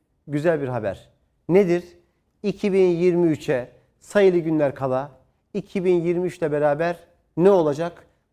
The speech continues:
Trafik cezaları ne olacak? İki bin yirmi ikinin rakamları ne?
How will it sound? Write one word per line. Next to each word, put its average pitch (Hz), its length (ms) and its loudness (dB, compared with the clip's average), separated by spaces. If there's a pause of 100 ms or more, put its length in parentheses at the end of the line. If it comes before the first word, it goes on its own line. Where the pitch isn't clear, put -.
(100)
Trafik 202 460 0
cezaları 170 520 0
ne 160 60 0
olacak? 113 520 -4 (720)
İki 180 280 -4
bin 180 80 2
yirmi 170 280 0
ikinin 156 420 -8 (200)
rakamları 151 500 -4
ne? 180 180 -4